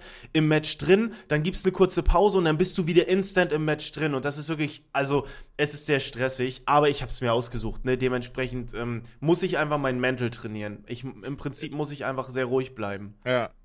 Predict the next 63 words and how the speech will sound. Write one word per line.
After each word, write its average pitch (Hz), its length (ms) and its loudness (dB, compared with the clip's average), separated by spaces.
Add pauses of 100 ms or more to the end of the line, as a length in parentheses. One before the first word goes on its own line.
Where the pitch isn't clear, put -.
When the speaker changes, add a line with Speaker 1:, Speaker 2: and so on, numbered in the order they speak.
(160)
Speaker 2:
Es 117 60 2
Speaker 1:
Ne? 175 80 2
Speaker 2:
ist 185 60 0
so 196 60 2
ein 165 60 0
bisschen 165 220 -2
das 147 160 2
selbst 147 240 4
auferlegte 123 460 -2
Laster 113 340 0
wahrscheinlich. 85 560 -8
Also 123 140 2
Speaker 1:
Ja, 135 240 8
Speaker 2:
ich, 113 40 0
Speaker 1:
genau, 123 180 2
Speaker 2:
ich 156 40 8
weiß 214 120 2
nicht, 135 120 -4
kennst 156 220 2
Speaker 1:
genau. 151 80 2
Speaker 2:
du - 20 4
das 135 100 2
Spiel 143 240 0
Apex 131 480 0
Legends? 131 600 -4
Speaker 1:
Ja, 139 180 6
kenn 135 240 -4
ich, - 360 -6
ja. 117 300 0
Speaker 2:
Okay, 120 280 0
okay, 104 240 -2
okay. 98 180 -2
Das 156 140 2
spiele 165 200 -2
ich 180 120 -2
halt 135 180 -2
regelmäßig, 151 680 -4
meistens 120 400 -2
mit 131 100 -10
ein, 113 140 -4
zwei 131 160 -4
Freunden 127 320 -6
zusammen. 127 300 -4
Wir 117 40 -4
spielen 139 140 4
Speaker 1:
Ja. 123 160 8
Speaker 2:
auch 101 40 0
Ranked 123 540 0
und 120 160 -8
sind 120 160 -4
da 127 80 0
meistens 117 360 0
in - 20 -2
der 120 80 -2
Diamantliga 113 640 -2
unterwegs. 90 500 -6
Speaker 1:
Oh, 147 60 0
das - 160 2
ist - 20 2
aber 202 140 2
schon 131 280 -4
gut, 202 280 -6
oder? 156 400 -4